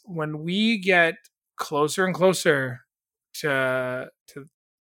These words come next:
this episode, which will be airing when you guys will probably listen to this, um, after you've watched Obi-Wan, I hope. I just am expecting such an underwhelming experience. And the fact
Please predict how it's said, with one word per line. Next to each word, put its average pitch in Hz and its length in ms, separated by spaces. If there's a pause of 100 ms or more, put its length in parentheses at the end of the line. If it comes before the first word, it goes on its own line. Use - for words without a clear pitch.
this 170 360
episode, 185 460
which 139 180
will 143 80
be 139 180
airing 160 280
when 160 440 (120)
you 156 160
guys 160 140
will 160 80
probably 156 260
listen 160 280
to 156 60
this, 151 320 (520)
um, 143 420 (140)
after 165 300
you've 175 140
watched 185 400 (200)
Obi-Wan, 127 440
I 120 60
hope. 123 260 (1300)
I 190 680
just 165 320
am 170 280
expecting 175 680
such 151 200
an 160 100
underwhelming 156 600
experience. 160 520
And 160 100
the 147 40
fact 240 460